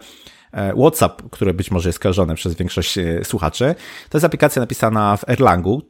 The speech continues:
No, to de facto Elixir i Erlang to jest de facto to samo, bo to się kompiluje do tego samego, e, bytecodu.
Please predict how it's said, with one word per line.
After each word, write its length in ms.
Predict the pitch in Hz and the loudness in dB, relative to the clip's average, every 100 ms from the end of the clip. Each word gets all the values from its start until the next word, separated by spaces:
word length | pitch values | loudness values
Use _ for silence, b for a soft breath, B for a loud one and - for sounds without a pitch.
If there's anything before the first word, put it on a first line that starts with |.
| - | -8
No, 80 | |
to 160 | 175 - | -8 -2
de 100 | 139 | 0
facto 340 | 143 - 123 | 0 2 2
Elixir 420 | 151 143 165 156 131 | 4 2 2 2 2
i 40 | |
Erlang 280 | 135 139 127 | 4 4 2
to 80 | 131 | 0
jest 280 | - - | -6 -10
de 80 | 131 | -6
facto 200 | 147 - | -2 0
to 100 | 147 | 0
samo, 260 | - 156 131 | 0 2 4
bo 80 | 117 | 2
to 80 | |
się 160 | 117 113 - _ _ - | 0 -4 -6 _ _ -4
kompiluje 460 | 135 127 127 127 | -2 2 6 8
do 80 | 113 | 6
tego 160 | 110 107 | 4 0
samego, 400 | 110 104 98 95 B 101 | 0 0 0 -2 B -12
e, 400 | 98 90 95 95 | -6 -4 -4 -4
bytecodu. 500 | 98 101 - 95 127 | -2 -2 0 0 0